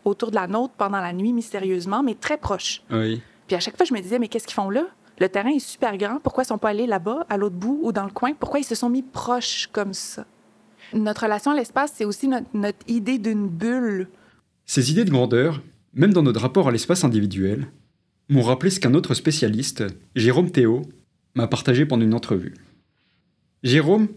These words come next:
Speaker 2: est professeur au département de géomatique appliquée et il travaille sur les animaux et leur habitat. Par exemple, celui du caribou de Perry, emblématique du Nord québécois. Une autre chose qui le passionne ?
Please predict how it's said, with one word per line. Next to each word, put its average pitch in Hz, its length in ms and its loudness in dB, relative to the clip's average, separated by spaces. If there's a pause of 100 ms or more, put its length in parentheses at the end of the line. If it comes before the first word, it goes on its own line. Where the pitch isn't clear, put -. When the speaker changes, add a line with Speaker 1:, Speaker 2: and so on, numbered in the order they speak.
(180)
Speaker 2:
est - 60 4
professeur 165 460 2
au - 20 6
département 135 440 2
de 160 60 2
géomatique 170 440 2
appliquée - 380 -4 (720)
et 147 60 4
il 143 120 2
travaille 165 340 4
sur 151 140 0
les 123 140 4
animaux 143 380 4
et 135 80 0
leur 110 140 2
habitat. 104 340 -2 (800)
Par 143 120 4
exemple, 147 480 2 (160)
celui 143 260 2
du 147 120 -4
caribou 139 340 2
de 117 100 2
Perry, 143 480 2 (340)
emblématique 139 480 2
du 120 80 2
Nord 127 160 2
québécois. - 380 -4 (880)
Une 156 140 6
autre 190 200 2
chose 220 200 2
qui 208 80 0
le - 80 0
passionne ? 185 420 2